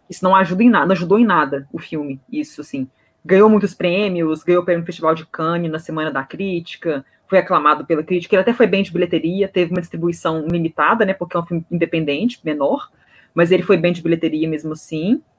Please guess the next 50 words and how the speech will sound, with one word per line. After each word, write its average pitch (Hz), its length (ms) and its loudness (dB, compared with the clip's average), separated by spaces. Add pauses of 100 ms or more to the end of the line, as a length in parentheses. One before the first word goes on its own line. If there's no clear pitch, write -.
(400)
Mas 175 260 0
eu 190 180 4
acho 185 160 0
que - 60 -10
o, - 100 -10
o 170 40 -18 (180)
pro-, 247 140 6
o 214 100 4
problema 202 340 2
era 208 100 0
que - 80 -10
a 190 60 -2
categoria 185 520 -2
de 254 80 2
ator 269 220 0
coadjuvante 160 560 -4
tava 175 180 -4
muito 190 460 4
concorrida, 175 580 -2 (640)
e 202 160 0
tava 202 280 0
sendo - 200 -4
concorrida, 190 440 0
assim, 190 160 -8
com 190 200 -2
grandes 233 520 0
atores, 208 500 0
atores 175 400 -2
muito 185 220 -4
conhecidos. 170 580 -8
Claro 180 240 0
que - 80 -8
o - 20 -2
Willem 170 140 0
Dafoe 165 300 -2
também 151 240 -4
é 220 40 -2
um 220 60 -2
ator 160 240 -4
muito 151 200 -10
respeitado, 151 640 -4 (320)
mas 165 180 2
eram 185 240 4
a-, - 100 0
outros 202 300 4
atores 196 340 2
em 185 80 -4
filmes 190 320 -2
bem 190 160 0
maiores, 220 800 0